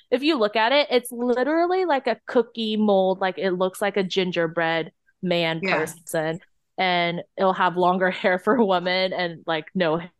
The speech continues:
Speaker 1: hair for men. So it'll just reflect. And if you're wearing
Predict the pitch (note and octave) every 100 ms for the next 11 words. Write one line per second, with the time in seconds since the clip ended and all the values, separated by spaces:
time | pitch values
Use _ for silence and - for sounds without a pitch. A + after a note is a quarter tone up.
0 | - D#3 - F3+ D#3+ D3+ D#3 A#3+ _ -
1 | - - - F#3+ F3+ F3+ - F#3+ F#3 F3+
2 | - G3 - B3+ C4+ - - _ _ _
3 | _ G3+ G3+ G3 G#3+ G#3+ G#3 F#3+ F#3+